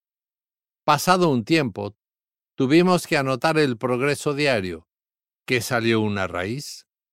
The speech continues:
que comenzó a verse el tallo, y así hasta que la planta se hizo grande. Era un experimento para aprender de la agricultura.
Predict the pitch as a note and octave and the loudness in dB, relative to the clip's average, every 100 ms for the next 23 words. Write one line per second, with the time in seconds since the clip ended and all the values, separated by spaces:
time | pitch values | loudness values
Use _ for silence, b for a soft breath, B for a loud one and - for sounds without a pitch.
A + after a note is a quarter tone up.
0 | _ - C#3+ D3 C#3+ C#3+ C3 D#3+ C#3+ A#2+ | _ -8 -4 -2 0 -2 -2 2 2 2
1 | G#2+ - E2+ D#2+ - C3+ A2 G#2+ G#2 _ | -2 -4 -12 -8 -4 -4 -4 -8 -12 _
2 | _ _ - D3 B2+ E3 C3+ C3+ _ _ | _ _ -6 -4 -2 -2 -2 -4 _ _
3 | _ E3+ D#3+ F3+ D#3 E3 D#3 G#3 E3 C3 | _ -4 0 0 2 2 2 0 2 0
4 | A2+ - A#2+ A2 B2 B2 A2+ D#2+ D#2 _ | -2 -2 -2 -2 -2 -2 -2 -4 -14 _
5 | _ _ _ _ _ _ D#3+ E3 E3+ E3 | _ _ _ _ _ _ 2 4 4 4
6 | D3 C3 - - B2 A#2+ C3 D#3+ E3+ F3+ | 0 -2 -6 -2 0 0 0 -2 -2 0
7 | E3 C3 A#2+ A#2 A2 A2+ A2 G#2+ G2+ F#2+ | 0 0 -2 -4 -2 -2 -2 -2 -2 -4
8 | F2+ F2+ - F2+ E2+ D#3 A2+ - _ | -6 -10 -12 -14 -4 -2 -2 -6 _